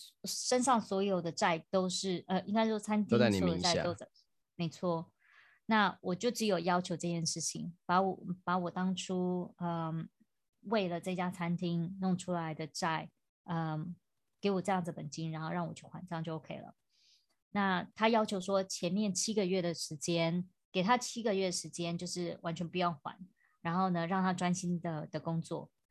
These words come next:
Speaker 1: 然后专心工作，从七个月开始之后，每个月五月份的，呃，五号的时候呢，就给我，呃，一定的，的金额。我们把这所有的金额分成十九期，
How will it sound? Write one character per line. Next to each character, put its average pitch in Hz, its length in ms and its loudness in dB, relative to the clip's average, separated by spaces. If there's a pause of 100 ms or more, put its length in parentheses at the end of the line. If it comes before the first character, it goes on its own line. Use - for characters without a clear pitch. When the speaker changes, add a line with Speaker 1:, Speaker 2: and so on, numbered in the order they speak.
(160)
Speaker 1:
然 170 120 -4
后 185 160 2
专 220 160 2
心 220 180 2
工 214 160 2
作， 185 360 2
从 185 200 0
七 196 140 0
个 214 100 2
月 190 160 2
开 180 220 0
始 180 100 -6
之 170 180 -4
后， 170 160 2
每 156 160 -6
个 165 120 -4
月 208 120 -2
五 160 220 -6
月 208 180 0
份 196 220 0
的， 165 200 -2
呃， 185 260 4
五 147 180 -10
号 208 260 2
的 156 120 -4
时 160 160 -2
候 170 160 0
呢， 165 260 0 (260)
就 214 140 0
给 190 160 0
我， 165 480 -2 (300)
呃， 160 360 0
一 190 80 -2
定 190 240 0
的， 156 380 -4
的 - 80 -8
金 196 260 -4
额。 160 220 -4 (300)
我 196 80 0
们 226 120 4
把 196 200 0
这 233 180 -4
所 220 160 -6
有 196 60 0
的 175 80 0
金 185 200 -6
额 175 80 -2
分 180 140 -4
成 175 100 -2
十 160 200 -6
九 - 220 -8
期， 151 380 -8